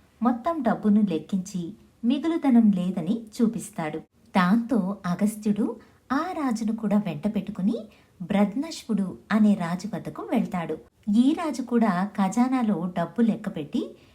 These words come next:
మిగులుదనం లేదని చెబుతాడు. తరువాత అగస్త్యుడు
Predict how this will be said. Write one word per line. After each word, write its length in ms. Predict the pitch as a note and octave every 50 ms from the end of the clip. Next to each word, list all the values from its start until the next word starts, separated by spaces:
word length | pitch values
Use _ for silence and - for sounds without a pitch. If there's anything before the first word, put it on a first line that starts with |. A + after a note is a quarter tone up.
| _ _ -
మిగులుదనం 600 | B3 C#4 C#4 C#4 E4 F4 C4+ C#4+ B3+ G#3+ G3+ F#3
లేదని 420 | E3+ E3 E3 D#3+ D#3 E3 A3 A#3 - - C4+
చెబుతాడు. 420 | G3+ E3 - - D#3 D3 C#3+ D#3 - - - _ _ _ _ _ _ _ _ -
తరువాత 380 | A3+ A#3 C4 C4+ C4+ B3 - G#3 F3+ F3+ F#3+ G#3 - -
అగస్త్యుడు 640 | F3 F3+ - G#3 G3+ - - G3+ F#3+ G#3+ C4+ G#4+ B4+